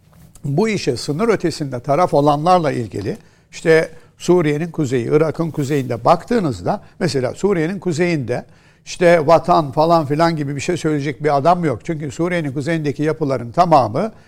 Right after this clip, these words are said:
e, zannediyorum işte, e, paralı militanlar. Silahşı, paralı silahşörler, kiralanmış insanlar. Bunu galiba en güzel anlatan da bize Fırat Kalkanı, Zeytin Dalı gibi harekatlarda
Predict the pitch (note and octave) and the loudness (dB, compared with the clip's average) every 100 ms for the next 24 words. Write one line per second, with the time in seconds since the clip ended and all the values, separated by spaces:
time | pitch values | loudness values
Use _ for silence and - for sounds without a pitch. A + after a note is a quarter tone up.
0 | _ - - D#3 C#3 G3 F3+ C#3+ A#2 B2 | _ -12 -6 -2 0 2 2 0 0 0
1 | C#3+ G3 F#3+ D3 - D#3+ F3+ E3 D#3 D3+ | -2 -4 -8 -10 -6 -2 -2 -2 -4 -6
2 | C#3 - G#3 F3+ B2+ F#3+ A3 A3 G3+ F#3 | -8 2 4 4 2 2 0 -2 -4 -2
3 | - C#3 A#2 F#2 - _ _ _ _ - | 2 0 0 -6 -10 _ _ _ _ 4
4 | F#3 D#3 - C#3 G3+ D#3 F3+ F3+ E3 C#3+ | 6 6 2 2 4 4 0 2 4 2
5 | - B2+ A2+ - E3+ D#3+ C3+ A#2+ - F#3+ | 0 -4 -4 -4 2 2 2 -2 -8 -6
6 | - G3 G3+ G3 - _ _ D3+ A3 A3 | -2 0 0 -2 -8 _ _ -2 0 2
7 | G3+ D#3+ E3+ A3 A3+ E3 E3+ D#3 D3 C3+ | 4 2 2 0 2 2 4 4 2 2
8 | C#3+ B2 A#2+ B2+ A#2+ E3+ G3 D#3+ D#3 - | 0 0 -2 -2 0 0 2 2 2 4
9 | D#3 D#3 D#3 D#3 C3 C#3 F3 D#3 C#3+ B2 | 2 2 -2 -4 -4 -4 -4 -2 0 -2
10 | C3 C#3 C3 B2+ B2+ - B2+ A2 A#2 G#3 | 2 2 2 0 -2 2 2 2 2 2